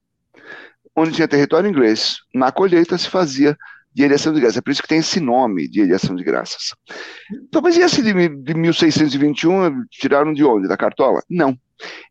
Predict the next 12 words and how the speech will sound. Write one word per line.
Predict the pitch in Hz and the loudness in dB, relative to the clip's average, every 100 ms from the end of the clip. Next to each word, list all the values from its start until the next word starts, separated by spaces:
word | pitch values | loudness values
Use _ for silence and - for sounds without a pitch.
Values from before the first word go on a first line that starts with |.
| - | 0
Esse | 185 - | 2 2
aconteceu | 220 196 170 170 - 202 202 | 0 -2 -2 -2 0 0 2
mesmo, | 175 135 107 - 60 - _ _ _ _ _ _ | 2 4 2 0 -10 -12 _ _ _ _ _ _
mas | 123 135 123 135 | 0 2 2 4
era | 135 | 4
uma, | 151 143 143 127 92 76 _ _ _ - - _ | 2 0 0 0 -2 -4 _ _ _ -20 -20 _
a | - | -4
celebração | - 156 143 143 - 170 | 0 2 2 0 0 -2
de | 160 | 0
uma | 156 | 0
aliança | 156 139 135 139 - 135 | 2 4 4 2 0 0
militar. | 135 139 - 90 | 0 0 0 -2